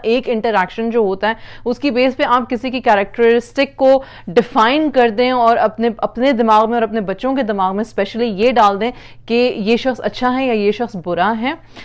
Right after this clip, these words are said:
अ, नाइंसाफ़ी है। खैर, हमारा जो टॉपिक है वो basically हसद है, ठीक? और हसद से अपने आप को किस तरह से हमने बचाना है। मैं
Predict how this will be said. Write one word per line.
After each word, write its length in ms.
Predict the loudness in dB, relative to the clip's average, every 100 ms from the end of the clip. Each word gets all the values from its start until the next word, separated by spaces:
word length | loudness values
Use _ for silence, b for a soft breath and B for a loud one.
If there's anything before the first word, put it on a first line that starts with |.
| B
अ, 180 | -8 -6
नाइंसाफ़ी 760 | -2 0 0 -2 -8 -12 -12 -16
है। 140 | -16 -20 -20 -20 -12
खैर, 240 | -6 -6 -6 -14
हमारा 260 | -6 -4 -4
जो 140 | -4
टॉपिक 500 | -6 -6 -6 -2 -4
है 100 | -2
वो 100 | -4
basically 720 | -4 -6 -8 -8 -6 -4 -4 -6 B B B -10 -2
हसद 320 | -2 0 -4
है, 200 | -6 -18 -20 -10
ठीक? 200 | -2 -2 -4 B 0
और 120 | 0 2
हसद 320 | 0 2 0
से 260 | 0 0 2
अपने 460 | 0 -2 -2 -2 -4 -6
आप 460 | 0 2 2 0 2
को 120 | 0
किस 340 | 2 0 0
तरह 420 | 0 0 2 0 0
से 160 | 0
हमने 360 | -2 -2 -4 -4
बचाना 420 | -4 -6 -6 -4
है। 160 | -6 -6
मैं 520 | -4 -2 -2 -2